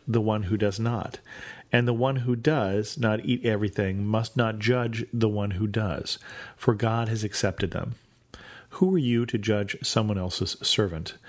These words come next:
To their own master, servants stand or fall, and they will stand, for the Lord is able to make them stand. One person considers one day more sacred than another. Another considers every day alike.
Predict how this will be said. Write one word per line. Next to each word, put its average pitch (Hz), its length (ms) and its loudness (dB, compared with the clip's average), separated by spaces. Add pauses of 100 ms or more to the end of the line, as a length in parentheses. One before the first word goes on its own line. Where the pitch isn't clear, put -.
(460)
To 123 160 4
their 117 260 0
own 143 220 0
master, 107 460 -2
servants 107 580 -2
stand 104 380 0
or 95 80 -2
fall, 82 440 -2 (540)
and 113 140 2
they 113 80 2
will 104 140 0
stand, 98 560 0
for 117 100 0
the 107 100 2
Lord 107 320 0
is 101 200 -2
able 98 240 0
to - 200 -4
make 95 200 -2
them 87 180 -4
stand. 80 480 -4 (840)
One 139 220 4
person 147 380 -2
considers 123 540 0
one 120 280 -2
day 139 240 2
more 101 220 -2
sacred 101 400 2
than 90 120 -2
another. 82 440 -4 (100)
Another 107 280 2
considers 107 520 0
every 104 240 0
day 98 180 0
alike. 95 520 -4